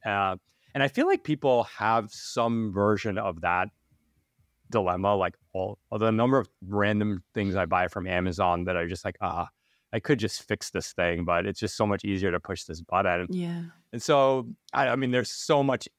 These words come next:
Speaker 1: baked into that, but I'm, I wonder if it's, like, what, what that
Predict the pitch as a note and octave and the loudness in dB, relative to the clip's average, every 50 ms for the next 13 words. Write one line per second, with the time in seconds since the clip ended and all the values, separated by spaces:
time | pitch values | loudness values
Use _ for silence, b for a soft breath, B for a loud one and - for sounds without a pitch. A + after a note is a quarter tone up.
0 | - A2+ F#2+ A2+ A2 G#2+ G2+ - - - A2+ A2 A2 G2 B2 A2 F2+ G2+ F2 F2 | -14 -6 0 2 2 2 0 -2 -6 -6 -2 -2 0 2 0 0 2 2 2 2
1 | E2+ E2+ - - A2+ A2 A2 A2+ A#2+ C3+ - - A2+ A#2 A2 A2 G#2+ G#2+ A2+ B2+ | 2 0 0 0 2 2 2 2 0 -6 -10 -6 -2 0 0 0 2 2 2 2
2 | C3+ D3+ C#3+ C#3+ C#3 C3 B2+ B2 A#2+ A2 G#2 - _ _ _ _ - A#2+ G#2+ A#2 | 4 4 4 4 6 6 6 4 2 0 -2 -8 _ _ _ _ -8 -6 -4 -4
3 | A2 - - - A2 G2+ G2+ G2+ G2 - - _ _ _ _ _ _ _ _ _ | -4 -4 -2 0 0 0 0 -2 -4 -6 -12 _ _ _ _ _ _ _ _ _
4 | _ _ _ _ _ _ _ _ _ _ _ - C3 A#2+ C3 C3+ C3+ C#3 C3 C#3 | _ _ _ _ _ _ _ _ _ _ _ -8 -2 0 2 2 2 2 2 2
5 | C#3+ A#2 G#2+ B2+ A#2+ B2 B2 B2+ | 0 2 2 4 4 4 4 2